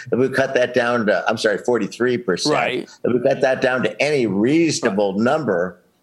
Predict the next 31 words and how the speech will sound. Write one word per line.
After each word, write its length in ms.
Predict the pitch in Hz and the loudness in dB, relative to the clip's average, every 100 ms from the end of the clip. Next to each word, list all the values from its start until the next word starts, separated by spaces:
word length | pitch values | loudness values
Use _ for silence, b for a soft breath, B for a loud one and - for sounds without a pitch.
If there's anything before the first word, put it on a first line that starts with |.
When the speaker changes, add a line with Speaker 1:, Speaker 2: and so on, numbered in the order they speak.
| - | -2
Speaker 1:
I 40 | |
mean, 180 | 117 120 | 0 2
we 100 | 170 | 2
could 180 | 151 98 | 0 0
throw 180 | 117 117 | 0 2
this 300 | 113 110 110 | 0 0 -2
into 160 | 107 | -4
cash 420 | 98 104 104 110 - | -2 0 0 -2 -2
positive 500 | 107 104 92 95 - | 0 0 0 -4 -2
profitable 640 | 95 98 - 92 101 95 | -2 -2 -2 -2 -2 -2
actually 460 | - 139 143 123 123 | -2 -2 -2 0 0
in 140 | 123 | 2
ninety 340 | 117 123 113 117 | 0 0 0 0
days. 360 | 139 160 127 240 | 0 0 0 0
Speaker 2:
But 100 | 240 | 0
Speaker 1:
Now, 140 | 131 | 2
we're 80 | 131 | 0
not 120 | - | 0
Speaker 2:
Tom, 20 | |
Speaker 1:
gonna 100 | 104 | -2
do 200 | 190 285 | 0 0
it 60 | 285 | 0
in 0 | |
Speaker 2:
shouldn't 140 | 294 | 0
you, 80 | 285 | 0
Speaker 1:
ninety 160 | - - | -4 -8
days. 100 | 196 | -4
Speaker 2:
shouldn't 340 | - 269 254 | -2 -2 0
you 100 | 247 | -2
do 280 | 196 277 415 | 0 0 2
that? 360 | 240 170 175 | 0 0 -6